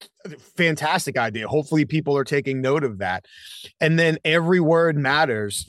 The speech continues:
For the people who might critique that and say, "Well, aren't we getting a little bit too deep in the weeds here?" Isn't the outcome worth it? So if I'm potentially one slip up away, if I'm potentially one, uh, misconstrued delivery away,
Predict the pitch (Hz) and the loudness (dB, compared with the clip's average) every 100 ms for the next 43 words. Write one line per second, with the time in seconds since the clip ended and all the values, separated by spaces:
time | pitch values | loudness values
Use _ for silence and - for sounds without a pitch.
0 | - 180 - 160 147 214 226 185 180 156 | -14 -8 0 0 2 0 0 2 0 0
1 | - 160 151 143 - 135 151 147 - 123 | 0 2 2 -2 -6 -2 0 0 -8 -8
2 | 160 170 - 107 101 - _ - 139 - | -6 -6 -4 -4 -4 -6 _ -6 -4 0
3 | 143 135 143 143 139 143 143 135 139 139 | 2 4 2 2 0 2 2 2 2 2
4 | 135 143 - 147 123 143 135 127 120 143 | 0 -2 -2 -8 -4 -4 -4 -6 -4 -2
5 | 151 - 123 113 95 - _ 160 220 190 | -4 -6 -4 -4 -6 -14 _ 0 2 2
6 | 185 143 156 - 147 131 104 120 110 - | 2 4 0 2 -2 0 0 -2 -2 -12
7 | - - _ _ _ _ _ _ _ _ | -16 -18 _ _ _ _ _ _ _ _
8 | - 175 160 151 175 170 160 - 220 247 | -4 2 4 4 2 2 -2 2 0 2
9 | 185 165 143 139 165 160 - 160 151 151 | 0 0 0 2 2 0 0 -2 2 -2
10 | 139 135 151 160 143 127 131 139 156 156 | 0 0 2 2 0 -2 -6 -4 -2 -2
11 | 156 185 180 175 170 156 147 143 139 165 | -4 -2 -2 -2 -2 -2 -2 -4 0 2
12 | 165 160 156 _ _ _ _ - 131 151 | 2 0 -4 _ _ _ _ -8 -2 0
13 | 175 - 160 147 - 170 170 143 143 143 | 0 0 -2 -2 -4 -2 -2 0 0 0
14 | 160 156 156 143 123 120 147 170 123 113 | 0 0 0 -2 -4 -2 0 0 -2 -6